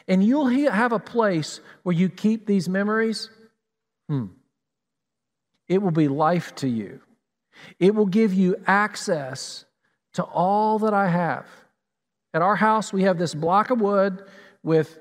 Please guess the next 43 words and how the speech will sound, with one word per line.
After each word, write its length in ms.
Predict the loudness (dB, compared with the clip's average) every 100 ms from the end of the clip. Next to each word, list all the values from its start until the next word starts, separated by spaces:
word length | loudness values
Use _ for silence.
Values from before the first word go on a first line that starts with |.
| -8
with 220 | -4 -2
multiple 480 | 0 0 0 0 0
hooks 320 | 2 -2 -2
on 240 | -2 -2 -2
it. 160 | -4 -10
It's 140 | -8 -2
near 220 | 2 2
the 80 | 2
door 480 | -2 0 0 -2 -6 -20 -18
so 200 | -4 -2
that 80 | 0
we 140 | 0
can 160 | 0 -2
just 220 | -2 -6
hang 460 | -6 -2 0 0 0
up 640 | 0 0 -4 -10 -20 _
our 140 | -2 -2
keys 440 | 0 0 2 0
when 80 | -2
we 100 | -6
come 260 | -6 -6 -4
in, 280 | -4 -6 -8 -20 -20
so 160 | -6 -2
we 120 | -2
always 500 | 0 0 2 0 0
know 160 | -2
where 140 | 0 0
they 80 | 0
are. 140 | 0
We're 100 | -2
not 220 | -2 -2
searching 420 | -2 -4 -4 -6
for 300 | -8 -10 -12
'em. 60 | -14 _ _ _ _ _ _ _ _ _
They're 160 | -6
easily 520 | 0 2 2 2 0 0
found. 520 | -2 -6 -8 -16 -20 _ _ _ _ _ _
That's 180 | -4 -2
our 140 | -2
system 800 | -2 -2 -4 -4 -6 -6 -6 -12 -18 _ _ _ _ _ _ _ _ _ _ _ _ _ _
to 100 | -6
remember 400 | -4 -2 -2 -4
that. 160 | -6